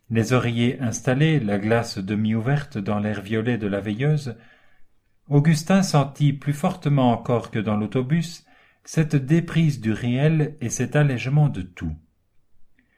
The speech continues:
La masse de sa vie était tombée derrière lui d'un bloc. Le surplus pouvait indifféremment consister en ceci ou cela,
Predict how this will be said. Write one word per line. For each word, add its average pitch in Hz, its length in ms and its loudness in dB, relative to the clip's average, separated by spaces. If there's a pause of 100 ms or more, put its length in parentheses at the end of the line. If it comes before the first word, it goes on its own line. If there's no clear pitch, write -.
(300)
La 135 100 2
masse 160 400 4
de 123 180 -4
sa 139 220 0
vie 131 300 -4 (380)
était 127 340 0
tombée 123 340 0
derrière 110 540 -2
lui 101 300 0
d'un 98 240 -4
bloc. 82 520 -10 (640)
Le 139 80 0
surplus 165 560 2
pouvait 156 340 4
indifféremment 143 680 2
consister 131 720 -2
en 117 140 -4
ceci 131 580 -2
ou 120 100 0
cela, 135 500 0